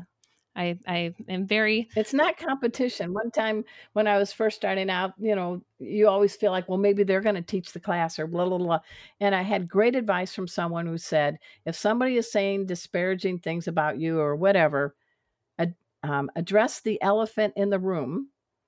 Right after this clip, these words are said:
Speaker 2: and give them peanuts." And I
Speaker 1: Hmm.
Speaker 2: said, "What do you mean?"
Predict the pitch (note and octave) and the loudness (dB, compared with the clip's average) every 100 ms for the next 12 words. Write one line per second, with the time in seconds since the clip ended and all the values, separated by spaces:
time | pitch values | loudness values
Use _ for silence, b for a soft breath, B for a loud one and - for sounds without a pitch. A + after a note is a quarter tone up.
0 | _ - F#3 G3+ G3+ F#3+ F#3 - A3+ F3+ | _ -6 -2 0 0 0 -6 -6 -4 -4
1 | G#2+ - - _ _ _ _ _ _ D#4+ | -6 -12 -18 _ _ _ _ _ _ -8
2 | F4 D4 F#3 E3+ F#3 F#3+ G3 A3+ A#3 B2+ | -4 -2 -2 -2 -4 0 0 -2 -4 -6